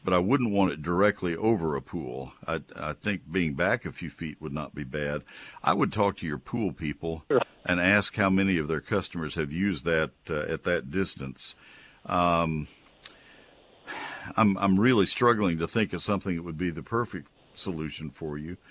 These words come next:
Speaker 1: Uh, wisteria grows quickly. It blooms in the spring. Um, and, and so its
Speaker 2: Uh-huh.
Speaker 1: flowering would be over with by the time, uh, you, you started using your pool very much.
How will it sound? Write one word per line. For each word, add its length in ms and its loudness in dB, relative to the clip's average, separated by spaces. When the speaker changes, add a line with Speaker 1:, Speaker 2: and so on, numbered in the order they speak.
Speaker 1:
Uh, 220 -2
wisteria 720 6
grows 320 2
quickly. 500 0
It 140 0
blooms 340 2
in 140 -2
the 100 -4
spring. 720 2
Um, 580 -6
and, 440 -2
and 200 -6
so 160 -2
its 160 4
Speaker 2:
Uh-huh. 140 8
Speaker 1:
flowering 420 6
would 160 0
be 160 -2
over 320 4
with 300 -2
by 140 2
the 100 -6
time, 460 -2
uh, 80 -8
you, 440 -6
you 180 -8
started 400 2
using 380 0
your 120 -4
pool 340 -4
very 260 -2
much. 540 -4